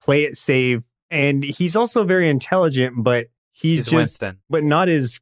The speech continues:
Speaker 1: cool and street smart as Winston.
Speaker 2: In a later episode, they do bring the, the original Ghostbusters back.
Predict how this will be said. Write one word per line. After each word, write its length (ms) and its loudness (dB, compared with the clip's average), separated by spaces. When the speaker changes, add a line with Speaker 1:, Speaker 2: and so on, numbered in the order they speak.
Speaker 1:
cool 440 0
and 160 0
street 320 -2
smart 280 0
as 120 -4
Winston. 500 -4
Speaker 2:
In 240 0
a 80 2
later 380 4
episode, 600 2
they 120 -2
do 160 -4
bring 260 -2
the, 340 0
the 200 -2
original 420 -2
Ghostbusters 720 -8
back. 320 -4